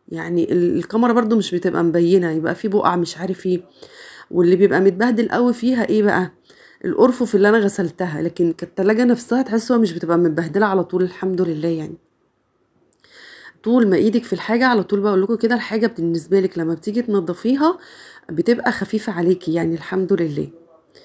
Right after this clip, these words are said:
ربنا يديني الصحه ويديكوا الصحه، ونعمل وننضف ونبقى واقفين كده بكل صحتنا لبيوتنا يا رب.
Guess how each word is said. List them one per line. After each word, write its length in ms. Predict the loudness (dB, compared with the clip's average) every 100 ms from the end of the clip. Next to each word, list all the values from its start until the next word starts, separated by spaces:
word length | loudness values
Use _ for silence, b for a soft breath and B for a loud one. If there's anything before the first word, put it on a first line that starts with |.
| b b b -6
ربنا 300 | 2 4 4
يديني 260 | 4 0
الصحه 460 | 0 -2 -6 -2 -2
ويديكوا 320 | -2 -4 -8
الصحه، 480 | -10 -8 -10 -4 -2
ونعمل 440 | 2 2 2 2
وننضف 640 | 2 0 0 0 -6 -4 -2
ونبقى 260 | 0 2
واقفين 340 | 0 -2 -4 -4
كده 200 | -4 -4
بكل 380 | -6 -4 -2
صحتنا 460 | -2 -6 -10 -6 -2
لبيوتنا 540 | 0 0 -2 -2 -6
يا 60 | -4
رب. 160 | -6